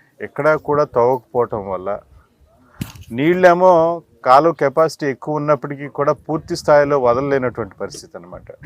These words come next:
ఎందుకంటే ఇవన్నీ కూడా పూడిపోవటం వల్ల నీళ్లు మో-, ఎక్కువగా వదిలితే ఇవన్నీ కూడా కాలువ గట్లు ఎక్కేసి ముంపుకు గురయ్యేటువంటి పరిస్థితి. ఇందాక ఉదాహరణ చెప్పారు, మొన్న వచ్చినటువంటి బుడ-, బుడమేరు ఏదైతే ఆ రోజున కట్ట తెగిపోయి పెద్ద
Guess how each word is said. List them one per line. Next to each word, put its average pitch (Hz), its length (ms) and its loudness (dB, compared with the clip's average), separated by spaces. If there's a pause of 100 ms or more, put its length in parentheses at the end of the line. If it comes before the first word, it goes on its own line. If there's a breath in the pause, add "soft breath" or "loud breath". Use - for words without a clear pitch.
(400 loud breath)
ఎందుకంటే 147 380 -4
ఇవన్నీ 139 300 -2
కూడా 156 300 0
పూడిపోవటం 147 680 -4
వల్ల 139 220 0
నీళ్లు 139 320 -8
మో-, 131 320 -6
ఎక్కువగా 135 480 -4
వదిలితే 123 600 -4 (260 soft breath)
ఇవన్నీ 139 300 0
కూడా 143 200 -2
కాలువ 131 320 2
గట్లు 120 280 -8
ఎక్కేసి 117 720 -10 (340 soft breath)
ముంపుకు 127 280 -8
గురయ్యేటువంటి 107 500 -4
పరిస్థితి. 101 240 -12
ఇందాక 120 220 -4
ఉదాహరణ 147 400 2 (100)
చెప్పారు, 110 300 -4
మొన్న 113 240 -8
వచ్చినటువంటి 123 420 -12
బుడ-, 113 320 -6 (440 soft breath)
బుడమేరు 147 420 4
ఏదైతే 143 420 2
ఆ 139 60 6
రోజున 131 640 -2
కట్ట 123 180 -8
తెగిపోయి 123 540 -10
పెద్ద 113 280 -12